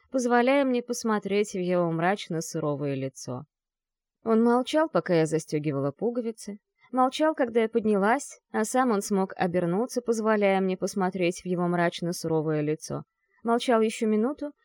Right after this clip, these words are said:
напряженно всматриваясь в мои глаза, пытаясь отыскать там, я даже не знаю, что именно. В итоге сказал: «Помощь в поиске предателя. На данный момент это все, о чем я могу тебя просить».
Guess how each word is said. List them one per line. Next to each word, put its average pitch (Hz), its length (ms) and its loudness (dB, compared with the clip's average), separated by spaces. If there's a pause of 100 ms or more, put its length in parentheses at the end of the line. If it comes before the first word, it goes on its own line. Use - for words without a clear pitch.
(140)
напряженно 214 720 2
всматриваясь 175 720 -2
в 175 60 -6
мои 156 180 -2
глаза, 160 540 -4 (320)
пытаясь 285 360 0
отыскать 262 480 -2
там, 233 180 -2
я 254 140 -2
даже 196 220 -2
не 165 140 -2
знаю, 160 260 -2
что - 220 -8
именно. 123 500 -8 (480)
В 196 100 -4
итоге 226 280 0
сказал: 127 460 -4 (920)
«Помощь 269 340 0
в - 60 -18
поиске 247 400 2
предателя. 143 720 -6 (680)
На 170 140 -2
данный 196 280 2
момент 180 500 0 (260)
это - 200 -2
все, 226 260 -2
о 160 120 2
чем 151 240 -4
я 151 120 -2
могу 143 260 -4
тебя 131 260 -8
просить». - 580 -12